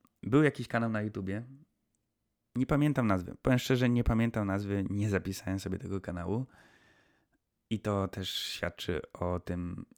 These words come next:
mm, jak warto nie przywiązywać się do takich rzeczy. Nagrał film. Nagrał pry-,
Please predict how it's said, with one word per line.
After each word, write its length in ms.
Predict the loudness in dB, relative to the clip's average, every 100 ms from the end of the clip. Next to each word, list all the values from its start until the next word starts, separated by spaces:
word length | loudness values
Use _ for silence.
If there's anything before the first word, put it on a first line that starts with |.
| -12
mm, 320 | -10 -8 -8 -6
jak 140 | 0
warto 260 | 2 2 2
nie 140 | 0
przywiązywać 640 | 0 2 4 6 6 4 2
się 60 |
do 80 | -4
takich 280 | -6 -6 -6
rzeczy. 360 | -6 -4 -4 -6 _ _ _ _ _ _ -2
Nagrał 380 | 6 8 8 6
film. 280 | 2 -2 -4 _ _ _ _ 0
Nagrał 300 | 2 4 4
pry-, 220 | 2